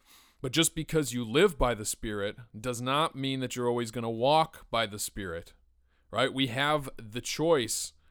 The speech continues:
to, to turn from the Spirit,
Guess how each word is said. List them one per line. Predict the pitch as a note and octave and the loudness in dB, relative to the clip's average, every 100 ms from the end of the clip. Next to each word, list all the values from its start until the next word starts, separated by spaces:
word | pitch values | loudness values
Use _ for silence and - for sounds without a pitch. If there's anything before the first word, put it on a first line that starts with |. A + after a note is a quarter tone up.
| - - _ _ _ - | -20 -20 _ _ _ -6
to, | C#3 B2+ | -2 0
to | - C3+ | -2 -6
turn | A#2 - D3 E3 F3 E3+ | -4 -4 2 2 2 0
from | - D#3 D3+ | -2 -2 -2
the | C#3 | 0
Spirit, | - - B2+ A#2+ A#2 - | -2 -2 -2 0 0 -4